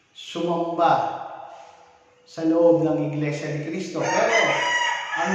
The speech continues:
dahilan niya ay para mag-spy at sinasabi pa nga niya na kulto daw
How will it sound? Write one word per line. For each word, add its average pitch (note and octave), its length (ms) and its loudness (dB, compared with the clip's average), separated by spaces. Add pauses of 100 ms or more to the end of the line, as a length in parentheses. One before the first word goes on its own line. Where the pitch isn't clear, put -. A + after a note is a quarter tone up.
dahilan E3 400 2
niya F3+ 160 0
ay D#3+ 140 2 (100)
para D#3+ 320 0
mag-spy D#3 720 -2 (420)
at C3 160 -16
sinasabi D3 720 -2
pa D#3 120 -4
nga E3 200 0
niya C#3+ 160 0
na C#3 120 -2 (120)
kulto F3+ 400 -4
daw - 560 0